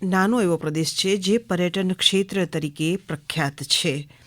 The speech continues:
દીવ પ્રશાસન પણ ફરવાલાયક સ્થળને તથા દીવનો વિકાસ કરવા કરોડોનો ખર્ચ કરી રહી છે, ત્યારે દીવમાં આવેલ પૌરાણિક કિલ્લો, જે હંમેશા લોકોના આકર્ષણનું કેન્દ્ર રહ્યું છે, તેને નિહાળવા માટે ગત મંગળવારથી કિંમત વસૂલવાનો પ્રારંભ કરવામાં આવ્યો છે.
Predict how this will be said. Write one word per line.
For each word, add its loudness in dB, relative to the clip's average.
દીવ 6
પ્રશાસન 2
પણ 0
ફરવાલાયક 2
સ્થળને 0
તથા 0
દીવનો 2
વિકાસ 2
કરવા 2
કરોડોનો 2
ખર્ચ -2
કરી -2
રહી 0
છે, -2
ત્યારે 4
દીવમાં 6
આવેલ 8
પૌરાણિક 2
કિલ્લો, 4
જે 2
હંમેશા 4
લોકોના 4
આકર્ષણનું 4
કેન્દ્ર 2
રહ્યું 0
છે, 0
તેને 2
નિહાળવા 4
માટે 4
ગત 6
મંગળવારથી 2
કિંમત 2
વસૂલવાનો 0
પ્રારંભ 0
કરવામાં -2
આવ્યો 0
છે. -2